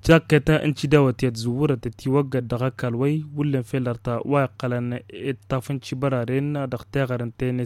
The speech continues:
smagnin tumudurtin chado den. Inki gasa ad dakhla kan dakchi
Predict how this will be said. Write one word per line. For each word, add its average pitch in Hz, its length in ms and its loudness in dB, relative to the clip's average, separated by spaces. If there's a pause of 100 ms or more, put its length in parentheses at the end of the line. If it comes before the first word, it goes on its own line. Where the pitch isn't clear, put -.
smagnin 123 400 -4
tumudurtin 123 540 -4
chado 131 220 0 (100)
den. 147 140 0 (640)
Inki 170 300 2
gasa 139 240 2 (180)
ad 135 120 0
dakhla 131 260 0
kan 123 140 -2
dakchi - 220 -8